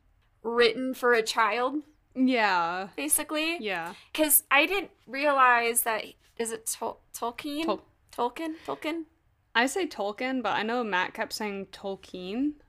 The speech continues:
Speaker 2: It made me second guess myself the whole episode.
Speaker 1: Yeah.
Speaker 2: <laughs>
Speaker 1: There's gonna be some diehard fans would be like,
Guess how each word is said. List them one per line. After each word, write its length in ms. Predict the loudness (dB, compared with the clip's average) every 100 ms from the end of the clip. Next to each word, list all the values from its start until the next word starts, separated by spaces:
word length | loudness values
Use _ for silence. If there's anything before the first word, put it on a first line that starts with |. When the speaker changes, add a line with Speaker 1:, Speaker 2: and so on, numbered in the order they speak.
| _ _
Speaker 2:
It 160 | -2 0
made 180 | 0 0
me 100 | 0
second 340 | 2 0 0
guess 220 | -2 -2
myself 440 | -2 -2 0 -2 -2
the 80 |
whole 240 | 0 0 0
episode. 320 | -2 0 8
Speaker 1:
Yeah. 400 | 10 10 6 0 12 12
Speaker 2:
<laughs> 220 | 12 6
Speaker 1:
There's 220 | 6 6
gonna 200 | 8 6
be 140 | 8 8
some 240 | 8 4
diehard 520 | 8 12 12 12 10 8
fans 240 | 6 6
would 100 | 2
be 80 | 4
like, 160 | 4